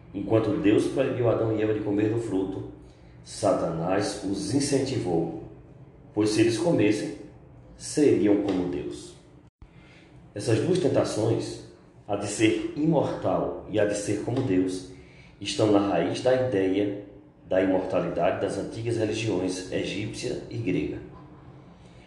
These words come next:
O desejo de imortalidade, que acreditava ser um atributo divino,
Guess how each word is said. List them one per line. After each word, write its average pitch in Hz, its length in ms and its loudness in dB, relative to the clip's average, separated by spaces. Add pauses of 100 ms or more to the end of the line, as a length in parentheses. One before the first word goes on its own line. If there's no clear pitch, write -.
(140)
O 98 40 -8
desejo 107 380 4
de - 80 0
imortalidade, 101 760 0 (640)
que 113 80 2
acreditava 104 560 2
ser 107 160 -2
um 95 100 0
atributo 101 460 -4
divino, 95 540 -2